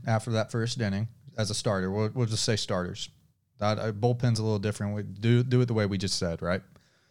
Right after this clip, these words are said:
For starters, you come in, we check you after the first inning, and we check you as you're leaving, the, after, after you're coming out.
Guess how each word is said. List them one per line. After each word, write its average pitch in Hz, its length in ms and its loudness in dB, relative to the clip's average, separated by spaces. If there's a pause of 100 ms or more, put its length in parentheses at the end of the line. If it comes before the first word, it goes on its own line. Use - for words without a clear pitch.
(560)
For 123 80 4
starters, 127 680 8 (100)
you 120 140 4
come 151 240 8
in, 147 240 8
we 120 100 4
check 127 260 4
you 131 80 8
after 123 160 0
the 117 60 0
first 143 320 2
inning, 170 240 4 (360)
and 107 80 2
we 101 80 0
check 123 300 2
you 123 100 6
as 113 220 4
you're 113 100 -2
leaving, 101 300 -2
the, 95 160 0
after, 104 360 -2
after 107 360 0
you're 92 120 -2
coming 92 260 -4
out. 73 180 -12